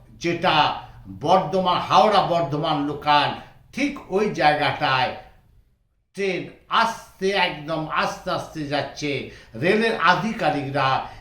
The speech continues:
এবং ইঞ্জিনিয়াররা খুব তৎপরতার সাথে ওই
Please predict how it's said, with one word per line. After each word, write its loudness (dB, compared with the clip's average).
এবং 2
ইঞ্জিনিয়াররা 0
খুব 4
তৎপরতার 4
সাথে -4
ওই 4